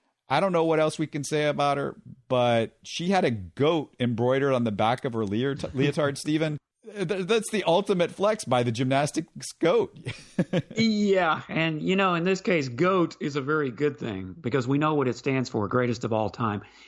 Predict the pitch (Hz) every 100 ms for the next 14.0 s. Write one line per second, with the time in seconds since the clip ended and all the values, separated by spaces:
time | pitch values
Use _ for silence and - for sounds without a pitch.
0 | - 269 254 247 226 151 240 285 202 139
1 | - - - - _ _ _ _ - 285
2 | 247 - 160 127 139 151 127 113 104 104
3 | - 110 107 101 113 110 - - - _
4 | _ _ _ _ _ _ 180 233 269 254
5 | 185 180 131 123 147 160 202 160 156 135
6 | 131 104 98 95 - - _ _ _ _
7 | _ _ _ _ _ - 254 247 - 311
8 | 226 151 - 233 247 294 254 196 147 214
9 | - 175 135 135 - 156 160 131 135 113
10 | 120 - - - 175 156 - - 143 _
11 | _ _ _ - 185 202 190 _ 214 277
12 | - 196 - 277 - 294 262 - 190 165
13 | 135 220 208 156 127 165 190 196 113 117